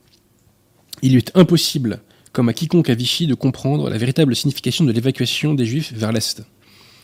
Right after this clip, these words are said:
À cette époque, ne filtrent que quelques rumeurs de massacres sur le front,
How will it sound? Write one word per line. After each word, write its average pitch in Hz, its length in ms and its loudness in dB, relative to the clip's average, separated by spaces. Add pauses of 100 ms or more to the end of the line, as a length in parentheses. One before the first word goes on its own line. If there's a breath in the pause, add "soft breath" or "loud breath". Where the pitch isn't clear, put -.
À - 80 -8
cette - 140 -4
époque, 156 540 -2 (420 soft breath)
ne 117 80 0
filtrent - 460 -2
que - 80 -8
quelques 131 240 -4
rumeurs 127 360 4
de 117 60 -2
massacres 123 440 -2
sur 117 120 -6
le 107 60 -2
front, 135 300 -6